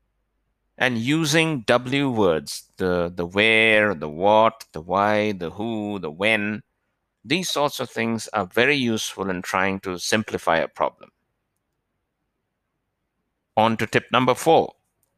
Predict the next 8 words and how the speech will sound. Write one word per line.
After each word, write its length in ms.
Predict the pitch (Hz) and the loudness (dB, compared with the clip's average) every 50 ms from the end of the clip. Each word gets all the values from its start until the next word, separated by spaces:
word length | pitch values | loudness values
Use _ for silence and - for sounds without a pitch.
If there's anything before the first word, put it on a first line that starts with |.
| _ _ _ _ _ _ _ _ _ _ _ _ _ | _ _ _ _ _ _ _ _ _ _ _ _ _
continuous 680 | - 156 156 156 - - 165 160 160 156 151 143 - - | 0 0 0 0 0 -2 0 0 2 0 0 0 0 0
learning. 460 | 110 110 117 110 104 85 69 58 - _ _ _ _ 90 | 2 4 4 4 4 0 -4 -10 -14 _ _ _ _ -6
Become 320 | 101 147 - - 170 185 180 | -4 -4 -2 0 -2 -2 -2
a 60 | 170 | -4
fan 440 | - - - - 131 131 135 135 131 | -4 -4 -2 -2 0 0 0 0 -2
of 160 | 117 - - | -4 -6 -6
continuous 600 | - 107 107 - - 110 107 101 101 98 - - 95 | -6 -6 -6 -4 -4 -4 -2 -2 -2 -4 -4 -6 -6
learning. 380 | 90 90 90 80 69 60 - | -4 -4 -4 -6 -8 -14 -18